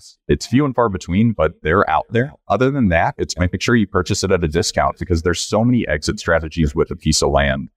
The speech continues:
that you can determine. You can wholesale it, you can double close it, you can buy and sell it, you can sell or finance it, you can develop it horizontally, develop it vertically, or go live on it yourself. So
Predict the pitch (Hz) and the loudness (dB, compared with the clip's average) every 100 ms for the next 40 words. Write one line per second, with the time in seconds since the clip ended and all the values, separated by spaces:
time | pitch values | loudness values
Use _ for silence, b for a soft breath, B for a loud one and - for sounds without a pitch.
0 | _ 73 71 69 _ 76 82 87 - 80 | _ 0 0 -2 _ -2 2 2 2 0
1 | 76 - 76 71 69 78 73 73 71 - | 0 0 0 0 0 0 2 0 -2 -2
2 | 101 98 101 98 95 82 73 78 78 78 | -2 0 0 0 0 -2 0 0 0 0
3 | 90 85 85 - 78 76 73 76 78 76 | 0 0 -2 -2 -2 -2 0 -2 -2 -8
4 | - - 78 80 78 82 - 69 78 76 | -14 -6 0 0 0 -2 -2 0 0 0
5 | 76 73 78 78 - 76 - 78 80 82 | 0 0 2 0 -2 -6 -6 -2 2 2
6 | - 76 - - 85 80 82 80 - 90 | -2 -6 -4 0 0 2 0 0 0 0
7 | 90 _ _ _ _ 80 80 78 82 - | 0 _ _ _ _ 0 2 2 0 0
8 | 80 82 - 98 92 80 78 85 82 80 | 0 0 0 2 2 2 2 0 0 0
9 | 80 78 67 - - - - 71 | 0 -2 -6 -2 -2 -2 -6 -6